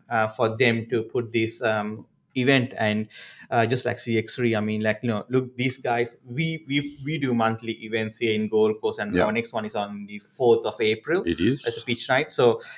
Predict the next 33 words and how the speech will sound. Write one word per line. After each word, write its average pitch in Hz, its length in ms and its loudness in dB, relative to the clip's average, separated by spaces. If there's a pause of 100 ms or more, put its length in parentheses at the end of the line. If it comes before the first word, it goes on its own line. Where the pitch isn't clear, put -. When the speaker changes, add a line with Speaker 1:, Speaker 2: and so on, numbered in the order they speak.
(120)
Speaker 1:
um, 110 240 4 (720)
when 147 160 2
you're 165 120 10
doing 139 220 4
these 139 180 -2
events, 120 520 2 (260)
um, 110 560 -2
you 156 260 4
know, 123 500 2
as - 160 -4
an 117 80 0
event 117 440 0
organizer, 113 840 0 (320)
how 135 240 2
much 139 300 2
work, 113 440 4
how 120 160 4
much 135 340 0
effort, 113 460 -2
how 110 140 2
much 120 260 0
investment 120 1040 2 (180)
Speaker 2:
Yeah. 78 260 0 (260)
Speaker 1:
goes 135 460 6
into, 135 580 -2 (240)
um, 110 540 2
organizing 120 520 4
these 107 240 -4
events 135 400 0
and 101 340 -2
doing 143 280 0
it. 98 180 -2
And 110 220 -2